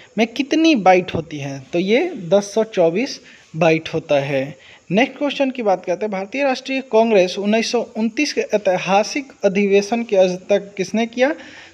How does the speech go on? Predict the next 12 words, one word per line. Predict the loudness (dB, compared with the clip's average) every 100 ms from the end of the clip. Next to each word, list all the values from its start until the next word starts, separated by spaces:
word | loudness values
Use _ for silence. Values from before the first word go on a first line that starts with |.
| -2
तो |
ये | 2 2 0 -4 -6 -2
पंडित | 0 2
जवाहरलाल | 4 6 6 4 2 2
नेहरू | -2 -4 -6
थे। | -8 -8 -8 -8
Next | -10 -4 -4 -4 -4
question | -2 0 0 0
की | 2
बात | 2 2
करते | 0 -2 0
हैं, | -2 -2 -6